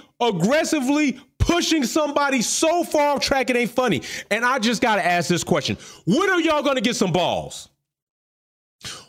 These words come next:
When is somebody going to say, "I am going to stand my ground"?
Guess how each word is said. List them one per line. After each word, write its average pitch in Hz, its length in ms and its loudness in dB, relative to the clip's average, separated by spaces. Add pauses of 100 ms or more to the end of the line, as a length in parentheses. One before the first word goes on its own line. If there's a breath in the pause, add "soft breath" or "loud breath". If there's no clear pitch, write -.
When 302 320 2
is 311 200 0
somebody 294 500 0
going 247 240 0
to 233 120 0
say, 117 500 0 (400 soft breath)
"I 285 240 2
am 294 180 0
going 254 300 2
to 240 200 2
stand 262 540 0
my 262 260 2
ground"? 202 680 -2